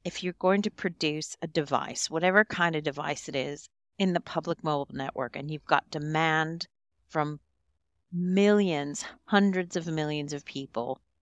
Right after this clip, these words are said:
for that device. In the private mobile world, you want to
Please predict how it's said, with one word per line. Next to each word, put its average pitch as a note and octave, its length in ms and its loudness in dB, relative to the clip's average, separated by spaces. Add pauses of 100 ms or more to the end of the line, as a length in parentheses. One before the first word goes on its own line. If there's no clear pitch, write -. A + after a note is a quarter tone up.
(140)
for D3+ 180 0
that - 180 0
device. D3 640 -4 (640)
In F#3 180 0
the F3 80 0
private G#3+ 680 6
mobile D3+ 500 -4
world, C#3+ 520 -8 (220)
you F#3 120 -8
want F3 220 4
to F3 120 2